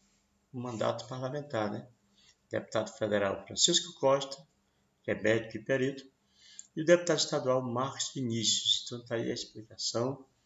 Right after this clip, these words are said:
Na verdade não é férias, é algo mais prolongado, que é licença, licença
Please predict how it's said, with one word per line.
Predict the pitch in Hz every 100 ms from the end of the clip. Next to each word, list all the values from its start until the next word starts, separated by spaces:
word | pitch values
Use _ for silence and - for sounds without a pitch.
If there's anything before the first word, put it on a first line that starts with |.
| _ _ _ -
Na | 107
verdade | 107 113 117
não | 117
é | 135
férias, | - 110 92 87 - - -
é | - 110
algo | 117 113
mais | 120 120
prolongado, | - 127 135 104 104 110 -
que | - 117
é | 113 117
licença, | 127 - - 107 - 123 123 - _ _ _ _ _ _ _ _ _ -
licença | 107 - - 107 - 120 113 104